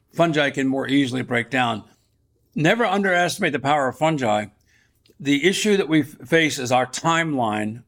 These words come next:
of our lifespan versus the evolution of these organisms to break down toxins. Will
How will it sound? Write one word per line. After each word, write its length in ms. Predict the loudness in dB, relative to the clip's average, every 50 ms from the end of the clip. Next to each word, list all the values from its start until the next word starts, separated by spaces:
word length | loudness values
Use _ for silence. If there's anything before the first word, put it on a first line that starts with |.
| _ _ -4
of 140 | -2 0 2
our 200 | 4 4 4 4
lifespan 960 | 2 2 2 0 0 -2 -6 -4 -2 -2 0 0 0 -2 -2 -4 -6 -8 -12 -18 _ _ _ _ _ _ _ _ _ _
versus 460 | 2 2 2 4 2 2 0 0 2
the 180 | 2 0 2 2
evolution 880 | 2 2 2 0 0 2 2 2 0 0 0 0 0 0 0 -4 -6 -10 _ _ _ _ _ _ _
of 200 | 0 0 2 4
these 200 | 4 4 4 2
organisms 600 | 2 0 0 0 2 2 0 0 2 0 0 0 -2
to 80 | -4
break 300 | 0 0 0 0 0 -2
down 300 | -2 -2 0 0 0 -2
toxins. 760 | -2 0 0 0 0 0 -4 -6 -4 -4 -4 -6 -6 -8 -10 -12 -14 -20 -20 -20 _ _ _ _ _ _ _ -12
Will 600 | -2 4 6 6 8 6 4 2 0 -4 -10